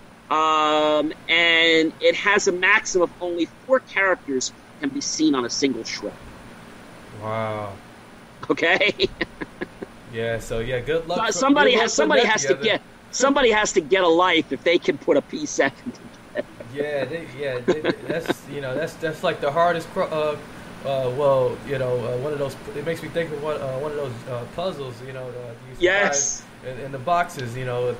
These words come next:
Speaker 2: uh, a thousand pieces. This is way more than a thousand pieces.
Speaker 1: Try, probably try, try a million,
Speaker 2: <laughs>
Speaker 1: and now take, take the images off of the puzzle, and now, well, well, let, let's do the, take, take the images and cut the images, okay,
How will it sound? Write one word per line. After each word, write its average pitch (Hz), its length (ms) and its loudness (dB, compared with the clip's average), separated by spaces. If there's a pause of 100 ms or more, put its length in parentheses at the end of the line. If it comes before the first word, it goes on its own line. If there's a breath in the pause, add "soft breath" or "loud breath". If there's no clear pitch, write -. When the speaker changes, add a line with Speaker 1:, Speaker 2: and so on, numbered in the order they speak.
Speaker 2:
uh, 120 300 -2
a 113 40 -6
thousand 156 500 0
pieces. 185 320 -8
This 165 180 -6
is 135 120 -10
way 170 240 -2
more 127 200 -2
than 120 140 -6
a 117 60 -12
thousand 123 420 -8
pieces. 135 420 -14 (480)
Speaker 1:
Try, 233 280 2
probably 269 360 4
try, 233 280 2
try 294 280 4
a 254 100 6
million, 175 720 4 (240)
Speaker 2:
<laughs> - 240 -10
Speaker 1:
and 165 140 4
now 208 460 6 (120)
take, 240 360 2 (180)
take - 300 0
the 226 120 0 (140)
images 226 640 2
off 202 320 6
of 190 60 2
the 175 80 4
puzzle, 220 580 4 (440)
and 185 200 2
now, 220 260 4
well, 208 180 6
well, 208 160 8
let, 226 220 2
let's 240 180 4
do 214 120 -2
the, 175 80 4
take, - 260 -2
take 220 180 0
the 202 200 -2
images 202 440 4 (240 loud breath)
and 180 220 0
cut - 320 2
the 196 220 0
images, 143 800 0 (140)
okay, 156 380 4